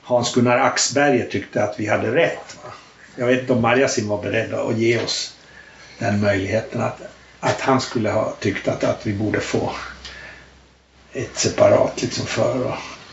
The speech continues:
och det fick vi då. Och efteråt så kom vi liksom,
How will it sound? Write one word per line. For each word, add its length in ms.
och 120
det 140
fick 420
vi 120
då. 380
Och 240
efteråt 560
så 360
kom 260
vi 100
liksom, 460